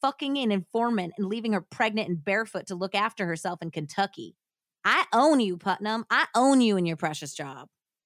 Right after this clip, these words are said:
Susan, just tell me what you want from me. From day one, all you've done is bitch and feel sorry for yourself. Now, please, just tell me straight. What do you want from me? Now she was all business.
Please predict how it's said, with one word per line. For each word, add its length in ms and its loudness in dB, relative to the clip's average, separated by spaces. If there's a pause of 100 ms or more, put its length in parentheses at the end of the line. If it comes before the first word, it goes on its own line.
(140)
Susan, 680 0
just 220 -10
tell 220 0
me 100 2
what 160 -4
you 80 -4
want 260 -4
from 140 -4
me. 160 -6
From 220 -6
day 320 -2
one, 400 -2
all 260 -2
you've 200 -12
done 260 -2
is 120 -8
bitch 400 -6
and 140 -6
feel 140 -6
sorry 340 -2
for 140 -12
yourself. 500 -12
Now, 140 -4
please, 400 -8
just 160 -12
tell 180 -2
me 120 -4
straight. 420 -4
What 180 -4
do 60 -4
you 160 -2
want 320 0
from 160 -2
me? 200 -20 (520)
Now 320 2
she 160 -6
was 100 -4
all 140 0
business. 560 -10